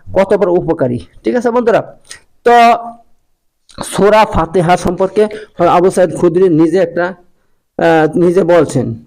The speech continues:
এই হাদিসটা হচ্ছে বুখারী শরীফের মধ্যে আছে। আচ্ছা, ইমাম বুখারী হযরত আবু সাইদ খুদরি থেকে এ নকল করছেন, অর্থাৎ রেওয়ায়েত করছেন যে তিনি বলছেন যে নবী করিম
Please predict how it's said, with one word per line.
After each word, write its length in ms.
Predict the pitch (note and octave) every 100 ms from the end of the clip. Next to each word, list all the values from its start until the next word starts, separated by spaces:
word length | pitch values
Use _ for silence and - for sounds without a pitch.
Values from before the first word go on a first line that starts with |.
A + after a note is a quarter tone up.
| _ -
এই 120 | B2
হাদিসটা 440 | E3 D#3+ E3+ - G#3
হচ্ছে 160 | G3+
বুখারী 320 | E3 D3 D#3+ D#3
শরীফের 300 | D#3 D#3+ D#3+
মধ্যে 260 | D#3+ D3+
আছে। 220 | D#3+ G3 F#3+ - - _ _ _
আচ্ছা, 320 | G3 F#3+ F#3+ F3
ইমাম 320 | G#3+ A#3 A3
বুখারী 480 | G#3 A3 G#3+ A3 A3
হযরত 420 | F#3 F#3 G3 G3+
আবু 200 | G3 G3
সাইদ 220 | G3+ G3
খুদরি 360 | - F3 F3 G3
থেকে 360 | F#3 F#3 G#3+ A3 _ _
এ 440 | - F#3 F#3+ F#3+ F#3
নকল 400 | E3 E3+ F#3 F#3
করছেন, 440 | F3+ E3+ F#3 F#3 F3+ -
অর্থাৎ 240 | D#3+ E3
রেওয়ায়েত 280 | E3 F3 E3+
করছেন 380 | F3 E3+ F3+ F3+
যে 240 | F3+ B3 - - _ -
তিনি 180 | E3
বলছেন 420 | E3 D#3+ D#3+ F#3+ D3
যে 100 | F#3
নবী 140 |
করিম 20 | A3+